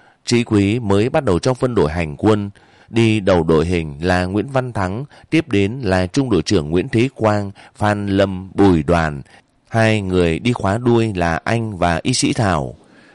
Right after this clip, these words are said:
Mọi người đi được chừng hơn mười phút đồng hồ thì đụng một cánh rừng tràm non, cây đã bị đốn ngang, bẻ gập xuống, cao chừng ngang ngược,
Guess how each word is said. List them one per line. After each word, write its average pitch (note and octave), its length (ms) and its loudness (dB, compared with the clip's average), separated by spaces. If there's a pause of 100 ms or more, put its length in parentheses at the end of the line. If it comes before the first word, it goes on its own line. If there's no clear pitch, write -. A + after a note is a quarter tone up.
Mọi A2 200 2
người G2+ 240 2
đi C3+ 260 0
được A2 160 0
chừng F#2 220 -2
hơn B2 320 0
mười F2+ 180 2
phút E3+ 180 0
đồng E2 200 0
hồ D#2 280 2 (180)
thì G#2 180 0
đụng F#2+ 360 0
một F2+ 180 -2
cánh C3+ 200 -4
rừng F#2+ 200 -2
tràm D#2+ 420 -4
non, G#2+ 300 0 (260)
cây A2 340 0
đã G2 160 -2
bị A#2 180 -4
đốn F#2+ 280 0 (120)
ngang, G#2 360 -4
bẻ F#2+ 220 0
gập E2 220 -2 (140)
xuống, F#2+ 340 2 (300)
cao A2 340 0
chừng F#2 240 -2
ngang B2+ 280 -4
ngược, E2+ 220 0